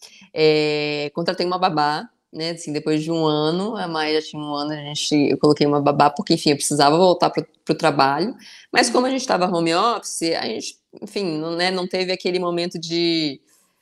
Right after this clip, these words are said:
"vou deixar ela sozinha, né, porque vou para o trabalho". Então, eu acho que isso ajudou bastante esse processo, né, de voltar pro trabalho, mas estar dentro de casa, né, então, entre uma reunião e outra, você vai ali, dá um,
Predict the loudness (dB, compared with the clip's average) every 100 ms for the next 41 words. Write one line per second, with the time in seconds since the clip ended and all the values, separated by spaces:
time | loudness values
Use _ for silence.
0 | _ 2 4 6 2 -2 -2 0 0 -2
1 | -4 -4 -4 -4 -6 -4 -4 -4 -6 -8
2 | -10 -12 -10 -4 -4 -2 -4 -6 -8 -8
3 | -6 -6 -8 -10 -10 -6 -4 -4 -2 -2
4 | -2 0 -2 0 2 0 -2 -4 -6 -10
5 | -8 -6 -4 -2 -4 -6 -8 -8 -4 -4
6 | -2 -2 -2 -2 0 4 4 4 4 2
7 | 0 -4 -20 0 2 4 4 4 4 -4
8 | -6 -8 0 2 2 2 -2 -4 -6 -8
9 | -10 -8 -8 -6 -6 -2 -2 -2 -4 -6
10 | -6 -6 -4 -4 -4 -4 -4 -6 -6 -10